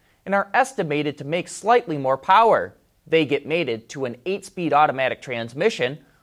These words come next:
which replaces a six-speed unit. And the Escape will once again be offered as a hybrid. Ford's fourth-generation hybrid system includes an all-new two and a half liter Atkinson cycle engine,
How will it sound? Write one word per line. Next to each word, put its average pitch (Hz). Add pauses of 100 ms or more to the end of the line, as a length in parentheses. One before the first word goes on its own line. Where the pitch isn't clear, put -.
which 202
replaces 185
a 185
six-speed 170
unit. 131 (480)
And 220
the 120
Escape 147
will 120
once 175
again 175
be 139
offered 180
as 135
a 151
hybrid. 160 (500)
Ford's 170
fourth-generation 147
hybrid 135
system 147
includes 143
an 117 (100)
all-new 151
two 170
and 120
a 113
half 113
liter 120
Atkinson 131
cycle 113
engine, 147